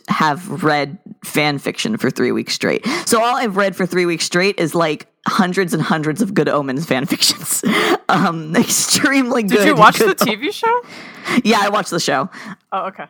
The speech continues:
Speaker 1: The show's fine. I mean, it's not great. It's fine. I just only care about Aziraphale and Crowley. Um, so <laughs> I, so for, to me, fan fiction is, like, my version of romance novels.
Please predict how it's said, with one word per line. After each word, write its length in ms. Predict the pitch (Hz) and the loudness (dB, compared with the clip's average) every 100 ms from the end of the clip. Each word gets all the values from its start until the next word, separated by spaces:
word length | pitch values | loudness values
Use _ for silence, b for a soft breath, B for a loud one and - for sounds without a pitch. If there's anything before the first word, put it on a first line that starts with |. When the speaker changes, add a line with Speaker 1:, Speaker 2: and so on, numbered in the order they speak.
| - | 0
Speaker 1:
The 140 | 214 | 2
show's 260 | 226 330 - | 2 0 0
fine. 380 | 214 180 202 - | 0 2 0 0
I 80 | 202 | 0
mean, 140 | 226 | 2
it's 120 | 220 220 | 0 0
not 220 | 233 175 | -2 0
great. 400 | 170 175 170 - | 0 2 -2 -2
It's 200 | 180 165 | -2 0
fine. 460 | 180 170 165 165 165 | 0 0 0 -2 -2
I 140 | 175 170 | -2 0
just 180 | 175 | -2
only 240 | - 170 170 | 0 0 -2
care 260 | - 160 | 0 0
about 400 | 170 170 165 160 - _ _ | 2 0 0 -2 -8 _ _
Aziraphale 600 | 160 151 156 156 165 156 | 0 2 0 0 0 0
and 80 | 151 | 0
Crowley. 540 | - 156 156 151 156 B B B B _ | 0 0 0 -2 -4 B B B B _
Um, 720 | 156 151 151 151 147 151 151 - _ - - | 0 2 2 0 -2 -4 -4 -6 _ -8 -4
so 220 | - 180 | 0 2
<laughs> 80 | 170 135 B B B B B B B B | 2 0 B B B B B B B B
I, 720 | B 403 B B B 208 226 - | B 0 B B B 0 -2 -4
so 220 | 208 226 | -2 0
for, 200 | 196 214 196 196 | 0 -4 -2 0
to 140 | - | 2
me, 280 | 202 220 285 | 2 0 0
fan 300 | - 220 214 | 0 0 0
fiction 340 | 214 214 - 214 | 0 0 0 2
is, 100 | 180 | 2
like, 160 | 185 | 0
my 240 | 165 165 170 | 2 0 2
version 340 | 175 185 180 | 0 0 2
of 140 | 170 143 | 0 2
romance 420 | 156 160 180 - | 0 0 -2 0
novels. 640 | 190 190 214 226 - - | 0 2 0 0 -4 -8